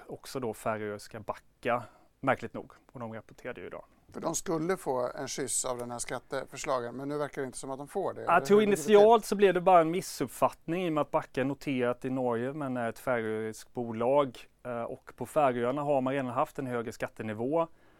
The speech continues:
Speaker 1: Dessutom är liksom Färöarna då som ett väldigt litet land,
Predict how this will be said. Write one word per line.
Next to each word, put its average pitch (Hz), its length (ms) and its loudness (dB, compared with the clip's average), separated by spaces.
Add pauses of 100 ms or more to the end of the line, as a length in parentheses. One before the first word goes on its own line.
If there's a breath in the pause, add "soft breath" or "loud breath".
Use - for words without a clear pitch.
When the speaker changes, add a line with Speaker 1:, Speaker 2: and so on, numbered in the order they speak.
(320 soft breath)
Speaker 1:
Dessutom 131 500 -4
är 120 220 2
liksom 113 400 -8
Färöarna 117 560 -2
då 110 60 -6
som 110 120 -12
ett 107 80 -12
väldigt 110 400 -8
litet 110 360 -12
land, 120 360 -2